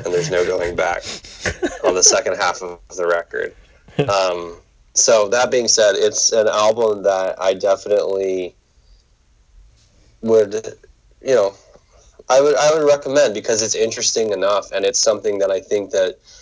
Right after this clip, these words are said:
Speaker 1: people definitely will get something out of because she did such a good job of, of placing an emotional core in this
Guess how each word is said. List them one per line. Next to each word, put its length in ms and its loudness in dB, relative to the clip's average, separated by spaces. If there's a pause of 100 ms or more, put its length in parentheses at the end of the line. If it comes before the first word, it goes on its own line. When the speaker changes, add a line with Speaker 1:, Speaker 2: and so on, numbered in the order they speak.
(140)
Speaker 1:
people 300 -2
definitely 440 -2
will 140 -6
get 220 -2
something 380 -4
out 180 -6
of 160 -6
because 240 -6
she 100 -2
did 180 0
such 340 4
a 60 -8
good 160 -4
job 280 0
of, 160 -8 (200)
of 320 -2 (680)
placing 360 2
an 80 -2
emotional 480 -4
core 520 0 (360)
in 140 0
this 420 -6